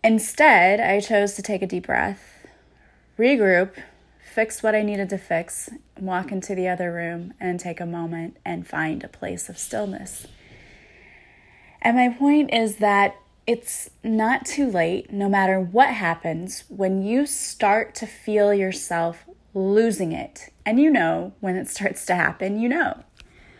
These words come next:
The best thing that you can do is to stop what you're doing.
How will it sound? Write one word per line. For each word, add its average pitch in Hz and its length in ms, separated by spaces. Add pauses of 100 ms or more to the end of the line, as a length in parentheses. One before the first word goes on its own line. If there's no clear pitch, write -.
(1500)
The 240 80
best 226 380
thing 285 220
that 247 120
you 208 140
can 202 180
do 175 500
is 190 160
to 196 120
stop 196 560
what 214 100
you're 180 160
doing. 170 520